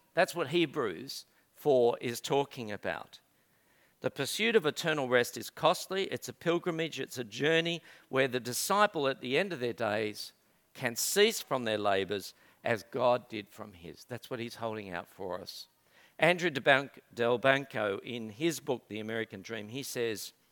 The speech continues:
"Hope is the way that we overcome the lurking suspicion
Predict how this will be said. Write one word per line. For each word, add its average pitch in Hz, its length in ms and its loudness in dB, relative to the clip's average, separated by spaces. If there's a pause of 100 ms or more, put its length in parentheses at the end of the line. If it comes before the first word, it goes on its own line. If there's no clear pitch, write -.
(480)
"Hope 208 340 4
is 196 140 -8
the 170 120 -4
way 143 240 6
that 127 180 -6
we 123 140 -2
overcome 135 920 0 (400)
the 123 120 0
lurking 147 520 0
suspicion - 880 -8